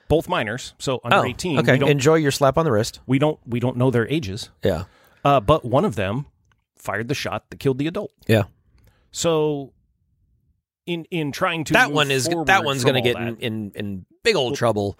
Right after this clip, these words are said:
Speaker 1: sure.
Speaker 2: The other one, eh,
Speaker 1: Yeah,
Speaker 2: probably
Speaker 1: and
Speaker 2: not,
Speaker 1: it,
Speaker 2: probably not so
Speaker 1: and
Speaker 2: much.
Speaker 1: we'll, and we'll see how it, how it unfolds just with them being minors. Who knows what we're gonna learn about this,
Speaker 2: Yeah.
Speaker 1: whether it happens now or later or, or whatever. But the community,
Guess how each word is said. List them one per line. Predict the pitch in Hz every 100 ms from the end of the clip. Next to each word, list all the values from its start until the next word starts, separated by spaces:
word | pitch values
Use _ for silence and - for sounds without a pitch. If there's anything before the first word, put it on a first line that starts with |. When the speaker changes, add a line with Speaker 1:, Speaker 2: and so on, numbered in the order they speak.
| _
Speaker 1:
sure. | - 120 80 -
Speaker 2:
The | - 190
other | 156
one, | 131 123 123 127 _ - 554 523
eh, | - _ _ -
Speaker 1:
Yeah, | 147
Speaker 2:
probably | - -
Speaker 1:
and | -
Speaker 2:
not, | 190
Speaker 1:
it, | -
Speaker 2:
probably | 262 240
not | 233
so | 240
Speaker 1:
and | 240
Speaker 2:
much. | 294 -
Speaker 1:
we'll, | -
and | 123 113
we'll | 127
see | - 151
how | 139 147
it, | 139
how | - 131
it | 127
unfolds | 131 120 120 135 170 -
just | 139 -
with | 131 -
them | 127 127
being | 127 110
minors. | 101 123 180
Who | - 196
knows | 139 214 98
what | 110
we're | 107
gonna | 107 101
learn | 107 104 98 90 _ -
about | 120 101 -
this, | - - -
Speaker 2:
Yeah. | 117 90
Speaker 1:
whether | 123
it | 98
happens | 123 120 101
now | 117 107
or | 113
later | 101 104 104 117
or, | 104 104 98
or | 127 110 95 90
whatever. | 123 117 147 120 - - - - - -
But | 165 -
the | 160
community, | - 185 196 190 185 180